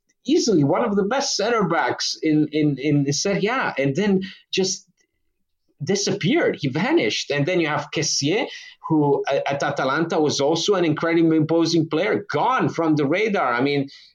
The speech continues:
the guy, both of his legs are shot. Um, you have Cristante, who went from being one of the most efficient midfielders in Serie A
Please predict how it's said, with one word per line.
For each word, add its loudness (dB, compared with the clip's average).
the -4
guy, -2
both 0
of 2
his -2
legs 0
are 0
shot. -2
Um, 2
you 0
have -2
Cristante, -2
who 2
went 0
from 0
being 0
one -2
of -2
the 2
most 2
efficient -2
midfielders 0
in 2
Serie 0
A -2